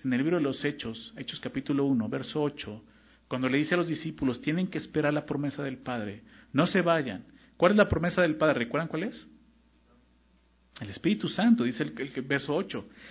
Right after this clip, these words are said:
"Y recibiréis poder", dunamis, este poder, "cuando haya venido sobre ustedes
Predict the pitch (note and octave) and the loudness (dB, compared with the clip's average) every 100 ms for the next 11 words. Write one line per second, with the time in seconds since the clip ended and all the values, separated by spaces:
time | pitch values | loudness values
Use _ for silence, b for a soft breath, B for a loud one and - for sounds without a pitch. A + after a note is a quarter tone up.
0 | B C3+ C3+ C#3 - C3 B2+ B2+ A3+ A#3 | B 4 4 4 0 0 2 2 2 0
1 | - F3+ D#3 C#3+ B2 A#2 - - - _ | 2 2 4 2 0 -4 -10 -20 -20 _
2 | B2 A#2+ D#3+ D3+ C3 - - F#3 E3+ C#3+ | -2 0 2 4 2 0 -8 -6 -4 -2
3 | C3 D3+ B B B - C3+ D3 F#3+ G3 | -2 -4 B B B 0 2 4 4 4
4 | D#3+ F3+ F#3 - D3 D3+ - G#3+ G#3+ D#3 | 4 2 0 0 0 0 0 2 4 4
5 | F#3+ - | 2 -2